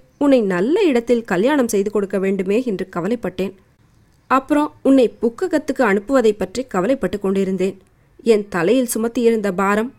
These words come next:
இன்றோடு தீர்ந்தது. இனிமே எனக்கு ஒரு கவலையும் இல்ல. சந்தோஷமா பகவத் பஜனையில் காலத்தை கழிப்பேன் என்றார். இப்படியெல்லாம் தர்மோபதேசம் செய்தவருக்கு, வேதாந்த ஞானம் பேசியவருக்கு மறுநாள்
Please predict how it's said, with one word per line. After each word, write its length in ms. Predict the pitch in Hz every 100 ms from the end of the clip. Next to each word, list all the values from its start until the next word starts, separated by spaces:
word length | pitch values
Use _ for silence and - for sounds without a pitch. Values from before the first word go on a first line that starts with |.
| -
இன்றோடு 560 | 185 196 220 190 233
தீர்ந்தது. 540 | - 180 190 202 196 - _ _ _
இனிமே 400 | 285 294 269 302
எனக்கு 320 | 202 185 180
ஒரு 240 | 180 254
கவலையும் 420 | 302 190 190 202 285
இல்ல. 260 | 180 185 - _ _ -
சந்தோஷமா 640 | 151 190 220 233 233 220 247 - 185
பகவத் 440 | 196 294 370 240
பஜனையில் 460 | 214 208 190 214 -
காலத்தை 440 | 180 226 262 180
கழிப்பேன் 440 | 185 185 185 185 - _ _ _ _ _
என்றார். 560 | 220 226 202 202 190 185 _ _ _ - - - - -
இப்படியெல்லாம் 800 | 262 - 320 311 302 302 311 254
தர்மோபதேசம் 800 | 214 254 392 381 302 277 247 233
செய்தவருக்கு, 640 | 220 214 247 233 226 233 240 - -
வேதாந்த 640 | - 190 202 247 320 311 285
ஞானம் 380 | 247 247 240 233
பேசியவருக்கு 840 | 190 214 247 226 233 254 339 220 - - -
மறுநாள் 480 | 311 311 320 311